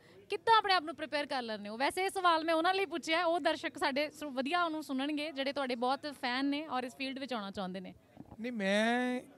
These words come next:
Speaker 2: ਇੱਕ, ਇੱਕ ਚੀਜ਼ ਨਹੀਂ ਹੁੰਦੀ, ਡਾਈ ਬਣ ਜਾਂਦੀ ਹੁੰਦੀ, ਬਈ ਡਾਈ 'ਚ ਜਿੱਦਾਂ ਦਾ ਕੋ ਪਾਓਗੇ, ਉੱਦਾਂ ਦੇ ਬਣ ਕੇ ਨਿਕਲਣੇ।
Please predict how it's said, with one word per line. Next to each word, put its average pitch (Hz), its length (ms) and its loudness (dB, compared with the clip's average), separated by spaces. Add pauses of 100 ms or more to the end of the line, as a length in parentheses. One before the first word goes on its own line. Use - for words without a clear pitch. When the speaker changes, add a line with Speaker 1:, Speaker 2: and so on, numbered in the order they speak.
(120)
Speaker 2:
ਇੱਕ, 233 280 -4 (180)
ਇੱਕ 240 140 -4
ਚੀਜ਼ 262 280 -2
ਨਹੀਂ 349 120 -4
ਹੁੰਦੀ, 339 200 -6 (120)
ਡਾਈ 214 260 4
ਬਣ 226 160 0
ਜਾਂਦੀ 214 240 -2
ਹੁੰਦੀ, 202 260 -8 (680)
ਬਈ 240 80 -2
ਡਾਈ 220 240 4
'ਚ 220 100 -6
ਜਿੱਦਾਂ 202 360 0
ਦਾ 233 120 4
ਕੋ 208 80 0
ਪਾਓਗੇ, 208 460 6 (560)
ਉੱਦਾਂ 226 220 2
ਦੇ 233 100 4
ਬਣ 214 160 2
ਕੇ 214 60 2
ਨਿਕਲਣੇ। 170 460 2